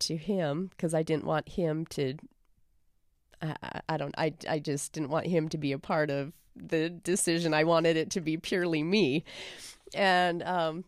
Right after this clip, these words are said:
finally one day my mom said, "Don't you think you ought to say something to Luke?"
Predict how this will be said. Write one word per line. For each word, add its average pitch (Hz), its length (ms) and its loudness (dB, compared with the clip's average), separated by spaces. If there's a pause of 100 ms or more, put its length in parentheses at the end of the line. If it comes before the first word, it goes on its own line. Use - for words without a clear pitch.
(140)
finally 180 460 2
one 165 180 -2
day 165 160 0
my 165 160 -2
mom 151 240 -4
said, 156 240 -4
"Don't 349 420 -2
you 440 100 4
think 403 340 2
you 320 120 4
ought 294 120 4
to 202 340 2
say 196 300 4
something 285 680 4
to - 180 0
Luke?" 226 400 4